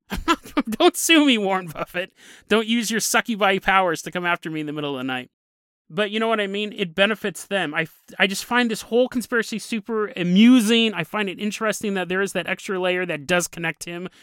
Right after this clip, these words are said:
to a very powerful <laughs> society in U K that doesn't want to enact social change, and no one else picked up on it except one person.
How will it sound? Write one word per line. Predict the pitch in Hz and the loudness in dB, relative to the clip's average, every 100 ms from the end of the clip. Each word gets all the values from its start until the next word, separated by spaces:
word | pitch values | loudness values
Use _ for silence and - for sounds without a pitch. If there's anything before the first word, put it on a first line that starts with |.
| - - _ | -20 -20 _
to | - 208 208 | -2 0 2
a | 175 165 | 0 -2
very | 147 190 196 | 2 4 4
powerful | 185 185 185 190 - | 2 4 4 2 -6
<laughs> | |
society | - 277 - - 269 262 262 | 0 2 2 6 6 8 4
in | 247 | 2
U | 233 233 | 2 0
K | - 233 | 2 0
that | 226 202 | 0 -4
doesn't | 196 202 | -4 -2
want | 202 | -2
to | 190 | -2
enact | 185 185 | -4 -6
social | - 185 - 170 | -4 -6 -6 -8
change, | 180 185 196 - - | -6 -6 -6 -14 -12
and | 170 | -6
no | 170 | -2
one | 190 196 | 0 2
else | 185 - | 0 -2
picked | 190 - | -8 -4
up | 175 175 | -4 -2
on | 175 | -2
it | 175 | -2
except | 151 - 160 | -4 -6 -6
one | 175 165 | -6 -6
person. | 170 165 185 | -6 -8 -10